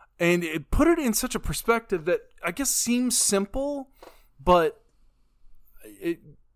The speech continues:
I guess it's not, at least not to me. This idea that, uh, conspiracies aren't a bunch of dudes in a, in a conference room smoking and dim lighting and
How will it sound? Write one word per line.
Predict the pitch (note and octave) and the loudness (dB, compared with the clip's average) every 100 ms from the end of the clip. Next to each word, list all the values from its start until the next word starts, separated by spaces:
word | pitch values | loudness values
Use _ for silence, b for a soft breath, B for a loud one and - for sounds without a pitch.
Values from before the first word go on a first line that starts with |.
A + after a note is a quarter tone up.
| _ - | _ -8
I | D3 | 0
guess | D#3+ G#3 D#3+ | 2 2 0
it's | - | -2
not, | C#3 B2+ C#3+ F#3+ - | 2 4 4 4 0
at | C#3+ C3 | -6 -6
least | D#3 - | -6 -4
not | D3 - | -6 -4
to | B2+ | -2
me. | A#2+ B2 D3+ E3+ b b b b b b - | 0 0 -2 -4 b b b b b b -18
This | B2 C#3+ - | -2 -2 0
idea | D3 A#2+ F#3 A3+ G3 C#3+ A#2+ | -2 -2 -4 0 4 4 4
that, | A#2+ A#2 A2 - _ _ _ _ | 2 2 2 -4 _ _ _ _
uh, | D3+ - D#3+ - - | -14 -12 -20 -20 -4
conspiracies | F3+ - D4 D#4 D4 G#3+ G3+ | -2 -2 -2 -2 -2 -2 0
aren't | F3 D#3 | 2 2
a | B2+ | 2
bunch | C#3+ C#3+ | 0 0
of | B2 G#2 - b b b _ G#2 | -4 -6 -12 b b b _ -4
dudes | C#3+ F3 D#3+ A#2+ | 0 0 0 0
in | B2 | -2
a, | A2+ G#2 G#2+ | 0 -2 -6
in | A2 | -10
a | G2 F#2+ G2 A#2 - _ - | -8 -10 -14 -20 -20 _ -10
conference | - - D3+ D3 - A#2 - | -8 4 4 4 0 -4 -4
room | A#2+ A2 | -4 -4
smoking | - - - C3+ C#3+ C#3+ B2 G#2+ | 0 0 2 4 4 2 -4 -2
and | G#2+ G2+ | -4 -4
dim | - C3+ A#2+ | 0 2 4
lighting | A#2 C3 B2+ A#2+ G#2+ | 4 4 4 0 -2
and | G#2 G#2+ | -8 -10